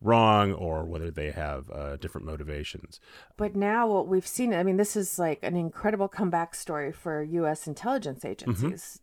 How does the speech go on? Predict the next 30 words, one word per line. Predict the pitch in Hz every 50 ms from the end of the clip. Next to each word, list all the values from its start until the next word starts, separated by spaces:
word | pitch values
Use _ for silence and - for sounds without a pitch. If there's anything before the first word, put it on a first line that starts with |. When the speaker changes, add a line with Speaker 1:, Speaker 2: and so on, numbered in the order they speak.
| _ -
Speaker 2:
Despite | - 180 - - - 208 196 202 202 -
previous | - 208 190 185 190 180 175 170 170 -
fuck-ups, | - - 226 233 - 175 170 170 - - - _ _ _ _ _ _ _ -
they've | - 196 208 196 -
gotten | - 190 208 233 - 196 196
it | 190 185 180 - - _ _ _ _ _ - _
right | - 180 254 370 370 _
this | - 175 170 - -
time | - 185 165 170 170
at | 175 -
every | - 175 175 196 190 190
turn. | - - 233 240 196 165
Like, | 165 175 170 -
everything | - 185 196 214 233 233 226 - 233 226 214 202
they | 196 190
said | 185 - - 185 175
would | 185 180 175
happen | 180 170 156 156 - 180 180
has | 185 175 156 -
happened, | 170 156 151 - - 220 233 233 214
and | 196 175
it's | 175 170 -
happening | - 175 165 - - 170 165 165 165
exactly | 156 147 - - 156 156 165 - - 165 160
as | 156 151 -
they | - 156
said | - - 240 285
it | 269 202
would | 175 -
happen, | - 156 147 147 - 151 151 160 -